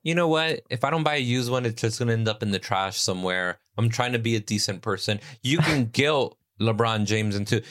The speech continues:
Speaker 1: even though, you know, what's funny is I feel bad saying this because he actually does seem like a good person. He
Speaker 2: Right,
Speaker 1: ha-,
Speaker 2: he seems
Speaker 1: yeah.
Speaker 2: like he tries to do well.
Speaker 1: Yeah, he tries to do well. But you know what? Put a little more pressure on him. Why not?
Speaker 2: <laughs> We can all,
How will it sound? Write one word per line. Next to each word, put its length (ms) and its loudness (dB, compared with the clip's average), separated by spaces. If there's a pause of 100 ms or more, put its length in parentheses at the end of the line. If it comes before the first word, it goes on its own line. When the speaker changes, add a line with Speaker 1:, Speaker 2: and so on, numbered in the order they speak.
(140)
Speaker 1:
even 240 2
though, 100 4
you 160 2
know, 80 0
what's 180 0
funny 340 0
is 120 2
I 80 2
feel 240 0
bad 220 2
saying 180 0
this 180 0
because 300 -2
he 160 2
actually 460 -2
does 260 0
seem 140 0
like 200 -2
a 40 0
good 200 2
person. 520 0 (160)
He 40 -4
Speaker 2:
Right, 280 6
Speaker 1:
ha-, 40 6
Speaker 2:
he 80 6
seems 200 4
Speaker 1:
yeah. 80 6
Speaker 2:
like 80 4
he 180 4
tries 520 2
to 100 2
do 280 2
well. 520 2 (160)
Speaker 1:
Yeah, 480 2
he 80 -2
tries 220 -2
to 100 -4
do 120 0
well. 140 -2
But 220 -2
you 80 2
know 100 2
what? 320 -2 (240)
Put 140 2
a 20 4
little 160 2
more 160 2
pressure 380 0
on 160 -2
him. 160 -8
Why 160 0
not? 300 -4
Speaker 2:
<laughs> 40 2 (840)
We 100 8
can 140 2
all, 480 4